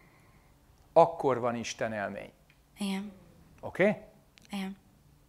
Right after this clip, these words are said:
Speaker 1: Innentől kezdve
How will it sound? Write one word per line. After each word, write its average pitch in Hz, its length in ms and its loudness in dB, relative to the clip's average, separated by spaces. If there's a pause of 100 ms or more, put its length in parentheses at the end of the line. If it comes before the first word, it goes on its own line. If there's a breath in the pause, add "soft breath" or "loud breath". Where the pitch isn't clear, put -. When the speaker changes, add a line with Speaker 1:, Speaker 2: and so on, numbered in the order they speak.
(880 soft breath)
Speaker 1:
Innentől 180 480 2
kezdve 120 840 2